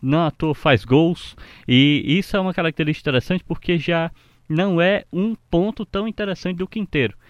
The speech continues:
Já o Quinteiro, ele é muito bom nas rebatidas, né? Nos cortes. Então, eu acho que eles se complementam muito. É uma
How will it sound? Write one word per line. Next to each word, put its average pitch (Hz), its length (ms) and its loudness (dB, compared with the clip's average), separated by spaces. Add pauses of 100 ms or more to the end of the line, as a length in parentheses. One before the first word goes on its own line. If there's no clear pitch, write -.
(340)
Já 156 220 2
o 202 80 0
Quinteiro, 165 380 -4
ele 160 100 -2
é 160 60 0
muito 170 260 -4
bom 160 140 -4
nas 175 160 -4
rebatidas, 156 680 -4
né? 139 200 -2
Nos 151 240 -6
cortes. - 680 0 (280)
Então, 160 320 2
eu 175 40 -2
acho 175 180 0
que - 80 -8
eles 185 140 -4
se 190 120 -10
complementam 196 800 0
muito. 131 260 0
É 143 60 0
uma 175 320 -2